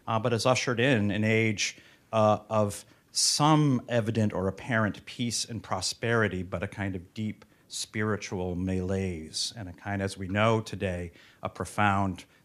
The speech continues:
sense of political dislocation and instability. And the striking thing about Del Noce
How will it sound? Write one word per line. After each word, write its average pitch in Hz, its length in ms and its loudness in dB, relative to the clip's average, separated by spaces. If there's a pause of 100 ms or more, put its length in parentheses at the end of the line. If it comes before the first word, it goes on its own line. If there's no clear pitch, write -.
(140)
sense - 340 -4
of 82 140 -8
political 98 480 -2
dislocation 92 880 -6
and 82 140 -12
instability. 92 800 -6 (500)
And 107 100 0
the 98 60 2
striking 147 420 2
thing 110 140 0
about 95 300 2
Del 92 140 0
Noce 92 600 0